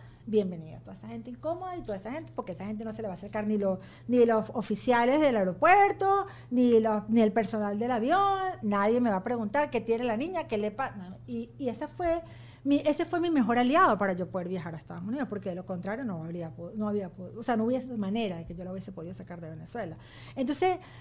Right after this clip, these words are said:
Yo, la verdad, nunca me ha importado si la miran mal, si le, si le, nada, nun-, a mí nunca nadie,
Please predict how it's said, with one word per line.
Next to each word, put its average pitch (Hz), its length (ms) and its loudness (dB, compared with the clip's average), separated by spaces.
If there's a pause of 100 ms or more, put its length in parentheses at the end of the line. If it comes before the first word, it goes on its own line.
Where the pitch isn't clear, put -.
(280)
Yo, 294 300 10
la 330 180 2
verdad, 262 260 2
nunca 302 520 0
me 233 100 2
ha 220 60 2
importado 254 500 0
si 254 160 -4
la 226 80 0
miran 220 320 0
mal, 220 300 -2
si 233 140 -6
le, 220 200 -6
si 226 140 -4
le, 220 240 0
nada, 233 340 2
nun-, 214 240 0
a 214 60 -2
mí 214 100 6
nunca 254 280 2
nadie, 214 300 2